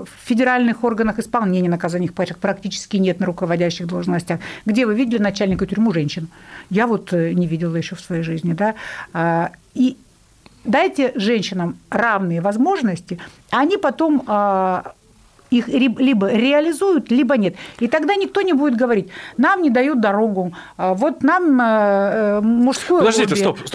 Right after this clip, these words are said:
Speaker 2: подождите. А почему не назначают женщин на должность начальника колонии? Потому что они женщины? Ну, то есть кто отка-, кто отказывает женщинам, потому что они женщины, э, в должность начальника
Speaker 1: Вы знаете,
Speaker 2: колонии?
Speaker 1: я не исследовала этот вопрос, я просто констатирую факт,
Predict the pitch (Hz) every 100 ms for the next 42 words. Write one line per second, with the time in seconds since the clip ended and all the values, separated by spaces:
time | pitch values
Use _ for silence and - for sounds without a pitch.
0 | 190 247 156 - 160 156 147 160 202 262
1 | 202 151 156 - 143 127 185 - 135 139
2 | 139 131 123 123 123 120 120 123 143 123
3 | 127 - 123 113 123 117 104 98 147 170
4 | 143 233 269 127 90 - 170 190 175 -
5 | 190 - 160 - 160 135 143 123 123 175
6 | 254 196 160 135 - 131 113 95 147 226
7 | 226 220 160 131 127 120 113 131 185 165
8 | 131 127 127 127 359 - 240 285 392 381
9 | 302 330 339 233 202 196 202 220 262 359
10 | 392 285 269 339 - 247 - 254 247 294
11 | 247 - 170 131